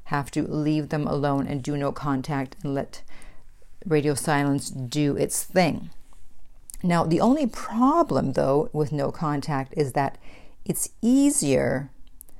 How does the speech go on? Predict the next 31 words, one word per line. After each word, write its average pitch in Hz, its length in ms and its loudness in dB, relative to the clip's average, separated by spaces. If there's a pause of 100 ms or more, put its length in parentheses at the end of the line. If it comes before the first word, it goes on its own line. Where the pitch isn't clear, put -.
(340)
for 165 220 6
them 156 400 2 (320)
to - 140 -2
not 156 320 2
be 151 120 0
in 143 100 -2
contact 185 500 0
with 135 120 -4
you 143 180 0
because 147 680 0 (260)
long 160 300 2
distance 151 500 2
is 151 180 0
inherently 160 640 2
a 160 120 4
modified 147 640 2
form 156 360 2
of 135 120 0
no 151 160 4
contact, - 600 0 (400)
since 170 380 0
you 160 60 2
can't - 320 0
see 165 140 0
each - 240 -2
other 147 240 4
every 143 280 0
day 143 440 0 (580)
or 156 320 -2
every 160 260 2
weekend. - 500 4